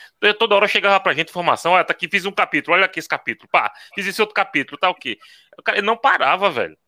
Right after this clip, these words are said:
Não parava, impressionante. Então, assim, o negócio saiu muito, principalmente pela, pela, pela emoção de fã de, de, de Rodrigo. Então, quando ele fala que esse é um livro de, feito de fã pra fã,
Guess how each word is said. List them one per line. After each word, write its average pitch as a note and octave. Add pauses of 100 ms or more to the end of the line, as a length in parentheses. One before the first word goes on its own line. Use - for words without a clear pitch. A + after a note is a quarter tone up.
(120)
Não C3
parava, B2+
impressionante. D3
Então, G3+ (340)
assim, B2+ (200)
o B2
negócio C#3+
saiu F3
muito, E3+ (440)
principalmente G3
pela, G3
pela, C3
pela G#2+ (100)
emoção C#3+
de F3
fã G3+
de, A3
de, A2 (340)
de A2+
Rodrigo. G#2+
Então, D3+
quando F#3+
ele G3+
fala G2 (140)
que G#2
esse B2
é -
um D3+
livro G2
de, F#2 (260)
feito A#2
de G2+
fã B2+
pra F2+
fã, D#3+